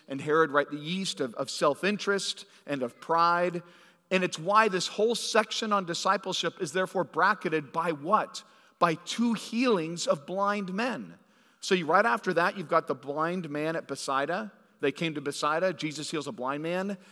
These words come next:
And at the conclusion of this whole section, it starts just the same way. "And they came, not to Bethsaida, they came to Jericho," ten forty-six. "And another blind man will be healed."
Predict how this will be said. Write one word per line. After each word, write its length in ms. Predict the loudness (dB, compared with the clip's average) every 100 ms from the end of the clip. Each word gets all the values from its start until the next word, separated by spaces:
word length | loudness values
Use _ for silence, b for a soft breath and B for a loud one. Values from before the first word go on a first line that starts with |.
| B
And 180 | 0 0
at 120 | -2
the 100 | -4
conclusion 580 | -4 -10 -2 -2 0 -2
of 60 | -4
this 160 | -6
whole 160 | -2 -2
section, 640 | 0 -2 -2 -6 -8 -10 b b b b _
it 120 | -4
starts 460 | -4 2 2 2 -4
just 240 | -6 -6
the 80 | -8
same 320 | -6 -6 -6
way. 380 | -4 -6 -6 -14 _ b b _
"And 180 | 0 2
they 80 | 0
came, 460 | -2 -2 -2 -2
not 180 | -2 -2
to 60 | -4
Bethsaida, 380 | -8 -2 0 0
they 120 | -2
came 260 | -4 -6
to 80 | -8
Jericho," 720 | -6 -2 0 -2 -2 -8 -10 -20 b b -8
ten 180 | -6
forty-six. 800 | -4 -4 -4 -4 -4 -6 -8 -12 -12 b b b
"And 100 | -4
another 380 | -4 0 2 2
blind 400 | -2 -4 -2 -2
man 380 | -4 -4 -6 -6
will 140 | -6
be 140 | -4 -8
healed." 460 | -6 -6 -8 -12